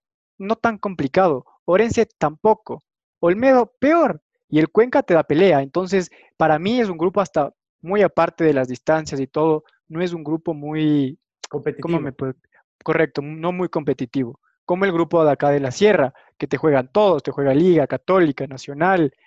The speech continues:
Speaker 1: el Técnico, el Macará, Mushugruna, que es un equipo con mucho, es un grupo con mucho más balance. Entonces, viéndole de ese lado, desde ese punto de vista, puedo decir como que, a ver, están haciendo estos grupos porque están favoreciendo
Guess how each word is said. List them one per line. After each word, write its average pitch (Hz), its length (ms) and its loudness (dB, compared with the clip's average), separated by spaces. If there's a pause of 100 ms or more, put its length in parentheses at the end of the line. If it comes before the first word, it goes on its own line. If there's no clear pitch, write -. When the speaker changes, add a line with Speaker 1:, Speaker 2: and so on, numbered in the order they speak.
(200)
Speaker 1:
el 135 220 0
Técnico, 190 480 0
el 131 80 -8
Macará, 143 420 0
Mushugruna, 151 600 -6 (140)
que 208 100 -4
es 233 40 -6
un 240 80 -6
equipo 208 340 -4 (140)
con 151 160 -14
mucho, 175 320 -8
es 180 80 -2
un 202 80 -12
grupo 190 240 -6
con 151 160 -12
mucho 175 240 -14
más 165 160 -6
balance. 151 460 -2 (460)
Entonces, 139 500 -8 (420)
viéndole 220 560 2
de 165 200 6
ese 190 180 -2
lado, 170 340 2
desde 123 280 -4
ese 170 180 -4
punto 190 380 -8
de 170 100 0
vista, 180 400 -2 (500)
puedo 160 200 4
decir 151 240 2
como 139 240 -6
que, - 80 -2
a 131 40 2
ver, 151 200 4
están 151 260 -2
haciendo 151 220 -4
estos 151 220 -6
grupos 165 340 -2
porque - 220 -12
están 151 200 -8
favoreciendo 170 920 0